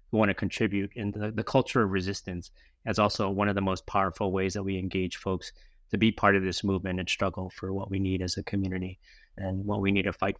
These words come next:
for, representing those through images, through songs, and representing the, the beautiful struggle that we have, that we can share with future generations, that we did our part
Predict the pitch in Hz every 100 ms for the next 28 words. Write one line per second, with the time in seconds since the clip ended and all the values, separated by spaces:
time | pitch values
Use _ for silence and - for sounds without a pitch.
0 | - 95 90 - - - 107 117 101 110
1 | 104 104 101 - 101 104 104 104 104 98
2 | 92 - 98 - 98 101 98 95 - _
3 | - _ _ - 98 95 92 98 98 95
4 | 95 95 101 98 92 101 104 - 98 -
5 | 98 95 92 98 101 95 92 - _ -
6 | - - 95 95 98 95 - 110 95 92
7 | 87 - 101 95 92 90 87 90 - 87
8 | 101 107 107 107 101 - 101 90